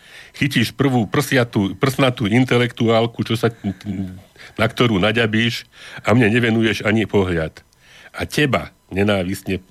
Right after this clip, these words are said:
pozrela na Minského, „tebe neverím ani slovo, že si agentom V H O, to je Svetová zdravotnícka organizácia.“ <laughs> Minský sústredene hľa-, hľadel dostratená. „Keď si sa so mnou po smrti Huňadyho miloval,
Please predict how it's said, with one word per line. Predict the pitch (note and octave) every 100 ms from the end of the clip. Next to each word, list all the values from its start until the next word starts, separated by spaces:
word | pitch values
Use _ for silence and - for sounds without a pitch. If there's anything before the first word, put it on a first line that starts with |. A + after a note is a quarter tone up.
| G2+
pozrela | G#2+ F#2+ G2+ F#2+ F#2
na |
Minského, | F2+ F#2+ F2+ - F#2 E2+ E2+ E2 - - - -
„tebe | - C#3+
neverím | C3 C#3+ C3 B2 G#2+
ani | B2
slovo, | A2+ A#2+ C3+ G2+ E2 - -
že | F#2+
si | G#2 A2+
agentom | G#2+ A2 G#2 F#2+ G2+ F2+
V | F#2+ G2
H | F#2 F#2
O, | F2+ F#2+ E2
to | F#2
je | F2
Svetová | E2 G#2 G2+ F#2+ G#2+
zdravotnícka | A2 G#2 G#2 F#2 G2 - G2
organizácia.“ | G2 G2 F#2 F2+ F2 E2+ - F2 D#2 - - - _ _
<laughs> | - - - - F2+
Minský | B2 D3 - A#2+
sústredene | F#2+ A#2 A#2+ - A2 G#2+ G2+ E2+
hľa-, | D#2+ G2 -
hľadel | D#2+ G2 G2 G2+ F2+
dostratená. | F2+ - F2 - D#2 E2 D#2+ - _ _ - - - - -
„Keď | - -
si | F3
sa | - G#2+
so | E3
mnou | C#3+ B2+ G2
po | G#2+
smrti | - C3+ B2+
Huňadyho | G2 B2 C3+ A2+ A#2 G2
miloval, | A#2 B2 G2+ F2+ E2+